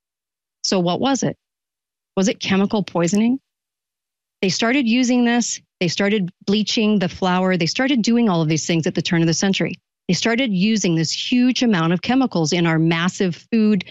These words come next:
production supply chain that we didn't have before. It used to be, you know, local. You got, you got it from farmers, um, and you made things yourself. But now we had massive food production. So we started having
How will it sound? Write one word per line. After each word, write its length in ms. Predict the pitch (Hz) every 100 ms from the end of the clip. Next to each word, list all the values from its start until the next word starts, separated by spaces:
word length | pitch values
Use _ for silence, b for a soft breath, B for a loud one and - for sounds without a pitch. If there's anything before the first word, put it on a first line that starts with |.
| B -
production 800 | 202 151 175 175 - 180 190 202 B B -
supply 560 | - 190 - 262 277
chain 420 | - - 160 147 175
that 80 | 185
we 100 | 208
didn't 220 | 196 311
have 180 | 262 247
before. 360 | 202 - 202 170
It 80 | 208
used 240 | 226 -
to 40 |
be, 220 | 233 185 160 _ 208
you 80 | 208
know, 160 | 175
local. 520 | 208 196 247 - 180
You 160 | - 190
got, 240 | 190 -
you 60 | 220
got 180 | 196 175
it 60 |
from 160 | - 175
farmers, 540 | - 190 175 147 - _ _ _ _ _
um, 220 | 190 180 -
and 140 | 185
you 80 | 190
made 260 | 202 226 190
things 380 | 170 - - -
yourself. 640 | 185 175 233 - - - _ -
But 120 | 196
now 180 | 208 269
we 140 | 262
had 320 | 214 190 170 - _ _ _ 185
massive 460 | 185 208 - 185
food 260 | - 285 254
production. 600 | 202 165 160 - 170 170 B -
So 140 | 220
we 80 | 202
started 340 | - 233 233
having 420 | 202 214 202 190